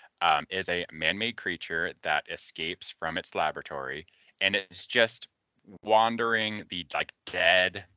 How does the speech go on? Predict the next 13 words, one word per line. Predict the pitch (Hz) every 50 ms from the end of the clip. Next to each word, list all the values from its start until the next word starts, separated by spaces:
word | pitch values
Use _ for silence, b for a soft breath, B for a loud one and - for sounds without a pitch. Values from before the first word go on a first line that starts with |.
| _ _
and | - 92 90 90 87
desolated | 87 85 87 - - 85 82 87 85 80 80 80
world | 76 80 78 78 76 71 71 _
that | - 76 73 - -
is | - 80 78 73 -
Born. | - _ - 78 69 58 - - - - _ b b b b b b b -
Um, | 95 87 85 -
and | 117
you | 120 113
don't | 113 151 196 226 127 117
need | 117 120 127 139 139 -
to | - 135 117
read | 104 92 92 85 82 85 90 95 113 123 143